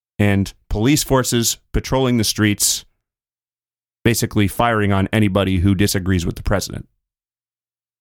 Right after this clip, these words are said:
This sounds a lot like an authoritarian state, doesn't it?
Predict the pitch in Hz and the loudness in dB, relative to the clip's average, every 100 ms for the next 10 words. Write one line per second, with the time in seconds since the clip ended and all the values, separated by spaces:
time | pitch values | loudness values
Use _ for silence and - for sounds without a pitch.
0 | _ _ _ _ _ 240 - 262 254 214 | _ _ _ _ _ 0 2 4 4 4
1 | 226 190 208 220 180 143 190 170 175 175 | 2 2 0 2 0 0 0 0 2 2
2 | 139 - 185 113 - 139 90 64 | 2 2 0 0 0 0 0 -4